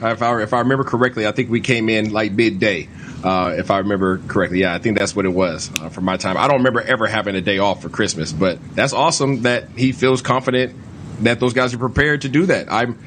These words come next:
it's a, it's a fine line because the, the fact of the matter is playoffs are still on the cusp.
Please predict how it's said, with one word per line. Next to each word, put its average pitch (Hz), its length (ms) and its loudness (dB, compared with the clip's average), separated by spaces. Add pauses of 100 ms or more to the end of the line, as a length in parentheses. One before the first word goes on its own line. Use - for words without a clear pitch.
(220)
it's 107 200 0
a, 110 80 4
it's 120 120 0
a 139 80 0
fine 147 320 2
line 147 280 2
because 107 460 -2 (240)
the, 101 100 0
the 98 160 0
fact 131 340 0
of 123 40 -2
the 117 40 -2
matter 127 300 0
is 107 260 -2 (260)
playoffs 127 440 2
are 104 40 -4
still 123 540 2 (100)
on 117 120 0
the 123 60 -2
cusp. - 340 0